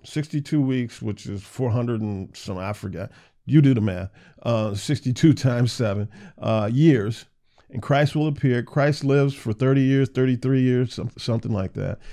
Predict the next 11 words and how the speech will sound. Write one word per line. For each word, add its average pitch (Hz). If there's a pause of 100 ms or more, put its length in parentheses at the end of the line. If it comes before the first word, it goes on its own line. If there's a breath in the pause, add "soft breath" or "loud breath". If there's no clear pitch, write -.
(120)
And 117
then 127
he's 127
crucified. 147 (280 soft breath)
And 107
so 120
this 139
is 131
saying 123
that, 120 (240 soft breath)
um, 57